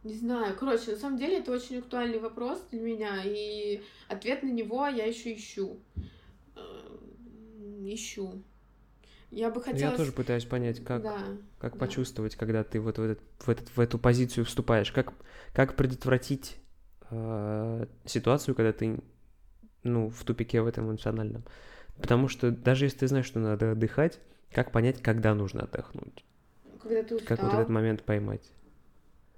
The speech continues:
Speaker 2: Просто если, если ты чем-то занимаешься, что тебе нравится, ты же не устаёшь практически. То есть ты понимаешь, что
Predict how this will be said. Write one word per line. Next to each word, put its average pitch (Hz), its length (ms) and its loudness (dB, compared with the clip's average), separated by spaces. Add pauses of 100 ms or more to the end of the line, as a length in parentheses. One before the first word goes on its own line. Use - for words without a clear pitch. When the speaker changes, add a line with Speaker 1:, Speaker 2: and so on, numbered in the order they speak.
(840)
Speaker 2:
Просто 147 360 2
если, 147 500 4
если 151 260 2
ты 139 680 6 (300)
чем-то 139 280 0
занимаешься, 123 460 4
что - 140 -6
тебе 113 180 2
нравится, 143 340 4
ты 120 140 2
же 120 120 2
не 117 100 4
устаёшь 117 400 0
практически. - 600 -6
То - 120 -14
есть - 160 -10
ты - 80 -12
понимаешь, 120 380 2
что - 300 -6